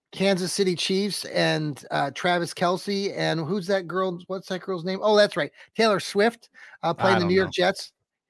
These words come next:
Speaker 2: I had to ask my wife, wife who Taylor Swift was. So I want, that's how much popular culture I know. Like,
Speaker 1: Uh,
Speaker 2: who's Taylor Swift and why do
Speaker 1: yeah,
Speaker 2: people
Speaker 1: Taylor,
Speaker 2: care?
Speaker 1: Taylor Swift is flying on the Kansas City Chiefs, um,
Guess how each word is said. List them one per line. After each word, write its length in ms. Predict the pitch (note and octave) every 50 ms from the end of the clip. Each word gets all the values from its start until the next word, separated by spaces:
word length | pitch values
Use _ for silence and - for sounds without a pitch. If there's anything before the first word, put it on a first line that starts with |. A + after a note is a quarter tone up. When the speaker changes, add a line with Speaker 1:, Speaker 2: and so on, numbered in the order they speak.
| _ _ _ _ _ _ -
Speaker 2:
I 80 | D3
had 100 | D3+ C3+
to 80 | B2+ G#2+
ask 300 | B2+ C3 C3 - - C3+
my 160 | C3+ B2 A2+
wife, 360 | A2 A2+ A#2+ A#2+ A2 - - _ _ -
wife 340 | - C3 B2+ B2 A#2 - - -
who 120 | B2+ A#2
Taylor 380 | A2+ _ - C3 B2 A#2 G#2 F#2+
Swift 380 | - - A#2+ A2 G#2 - -
was. 280 | G2+ G2 F#2 F2+ - - _ _ _ _ _ _ _ - _ _ _ _ _ _
So 640 | - - C3 A#2+ A#2 A2+ A2 G#2+ A2 G#2 G2+ - _ _ _ _ _ _ -
I 80 | C#3
want, 160 | D#3+ D#3+ -
that's 200 | - F3+ E3 -
how 100 | - F3
much 200 | D#3+ D3+ - -
popular 380 | - D3+ C#3 - C3+ B2+ A#2 A#2
culture 420 | - - C3 A#2+ A#2 - - A#2
I 140 | A2 G#2+ G#2+
know. 180 | G#2 G2+ G2+ F#2 -
Like, 420 | - G#3+ B3 C#4 C#4+ D4 C#4+ C#4
Speaker 1:
Uh, 320 | C#4+ C#4+ C4+ C#4+ D4 C#4 B3 - - D3+
Speaker 2:
who's 200 | D#3 F#3 - -
Taylor 340 | - - F#3 F3 E3+ D#3
Swift 340 | - - - D#3 D#3 C#3+ B2
and 100 | C3 B2
why 140 | C3 D3 D3
do 120 | C#3 C3+ B2
Speaker 1:
yeah, 140 | A#3 G#3+ G#3
Speaker 2:
people 120 | - A#2+
Speaker 1:
Taylor, 280 | A2 - A#3+ B3 B3 A#3+
Speaker 2:
care? 140 | G#2 F#2+ - -
Speaker 1:
Taylor 320 | D3+ G#3+ C4 B3+ B3 A3+
Swift 420 | - - - G#3+ B3 B3 B3 B3
is 140 | A3 G3 -
flying 380 | - - G#3 G#3+ G#3 A3+ A3+ G#3+
on 100 | G#3 G3
the 100 | F#3 E3+
Kansas 380 | - - G#3 G#3+ G3+ G3+ F3+
City 200 | - A3 F#3+ F#3
Chiefs, 440 | E3 - - G#3 G3 F3 - - - - - - - - - - - _ -
um, 560 | E3 E3 E3 E3 D#3 D3+ C#3 C#3+ C3+ C3 D#3